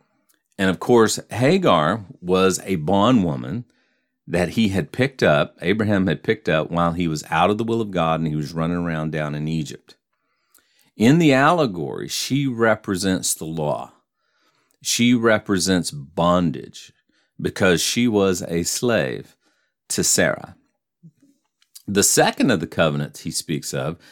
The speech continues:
is regarding Sarah, who is, who was a free woman, who was in the will of God, waiting for the promise of God to have a child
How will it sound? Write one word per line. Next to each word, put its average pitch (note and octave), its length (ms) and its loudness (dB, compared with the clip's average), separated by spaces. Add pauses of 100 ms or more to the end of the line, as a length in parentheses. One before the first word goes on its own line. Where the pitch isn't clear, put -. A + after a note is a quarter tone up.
(180)
is G2 240 0
regarding F#2+ 500 4
Sarah, D2 600 0 (800)
who B2+ 260 8
is, G#2 420 4
who A#2 140 4
was G#2+ 200 4
a F#2 140 2
free E3+ 380 0
woman, E2 500 -2 (680)
who C3 260 6
was G2+ 480 4 (320)
in D3 260 6
the G3 80 4
will B2 240 4
of E2 120 -2
God, B1+ 420 -6 (540)
waiting C#3 680 2
for G#2+ 200 -4
the F2+ 120 -4
promise D#3 840 0
of D#2 360 -2
God D2+ 380 -4
to F2 80 -10
have F#2 320 -2
a G2+ 40 -8
child A2 840 -8